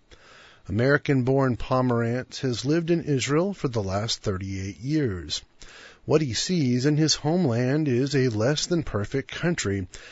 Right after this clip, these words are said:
that has nevertheless served as a policeman to keep the world from self-destructing after World War Two,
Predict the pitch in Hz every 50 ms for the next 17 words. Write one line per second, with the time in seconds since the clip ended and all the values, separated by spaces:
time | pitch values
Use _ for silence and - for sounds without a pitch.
0 | - - - - 120 120 113 104 98 107 110 117 113 123 110 113 113 113 135 151
1 | 147 131 127 - - - - 120 120 127 143 151 147 135 - 101 110 110 117 120
2 | 117 120 113 131 127 - - 131 131 131 147 180 185 - - - 104 95 104 117
3 | - 156 147 - - - 196 202 - - - 107 90 92 92 85 82 90 95 101
4 | 107 - - 104 95 98 104 120 120 - - 95 92 107 110 - - - 113 -
5 | - - 123 139 139 - - 110 92 80 78 87 92 92 90 - - 104 98 87
6 | 87 92 95 95 95 92 98 101 104 104 92 87 - - - 151 147 120 92 82
7 | 78